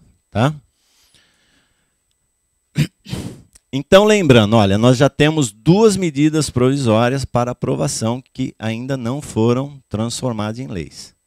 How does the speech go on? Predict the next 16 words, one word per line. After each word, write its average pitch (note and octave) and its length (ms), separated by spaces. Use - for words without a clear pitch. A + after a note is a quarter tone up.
tá? G2 280
A F2+ 100
cinco B2 460
oito A2 300
dois A2 600
e B2 300
a A#2 60
seiscentos B2 500
e D3+ 60
um, F#2 120
tá D#2+ 120
ok? A#2+ 280
Quem G3+ 260
gosta D3 400
de A2+ 120
acompanhar, A2 840